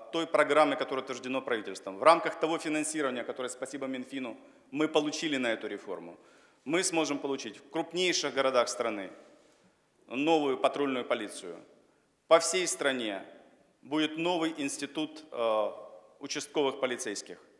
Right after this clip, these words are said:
По всей стране будет действовать новый закон о национальной полиции. Изменится система, э, функционирования мрэво и всего остального. И самое главное, изменится философия.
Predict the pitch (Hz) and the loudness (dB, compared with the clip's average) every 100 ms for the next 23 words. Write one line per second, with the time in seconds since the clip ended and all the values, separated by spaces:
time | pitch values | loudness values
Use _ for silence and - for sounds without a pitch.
0 | _ _ _ - 160 - 190 185 - 143 | _ _ _ -2 0 0 0 0 2 2
1 | 131 127 139 135 147 147 143 156 170 156 | 2 -2 -4 -4 -4 -6 -2 2 2 2
2 | 135 143 135 131 120 123 - 131 127 117 | 2 0 0 -2 -4 -4 -2 0 0 0
3 | 113 120 101 - 98 - - _ _ _ | -2 -2 -2 -8 -10 -12 -20 _ _ _
4 | _ _ - 131 175 160 151 143 147 - | _ _ -10 -4 -2 -2 -2 -4 -6 -2
5 | 160 143 123 117 - - 117 110 151 143 | 0 4 4 2 -4 -4 -2 0 -2 0
6 | 147 143 127 123 117 107 104 - - - | 0 0 -2 -2 -2 -4 -6 -12 -20 -20
7 | - _ 123 147 165 156 135 135 131 127 | -20 _ 0 4 4 4 0 -4 -4 -2
8 | 120 120 107 95 98 - 175 180 160 160 | -4 -6 -6 -6 -6 -2 0 2 4 4
9 | 135 143 156 151 147 135 131 101 87 87 | 0 -2 -4 -6 -8 -8 -6 -8 -10 -16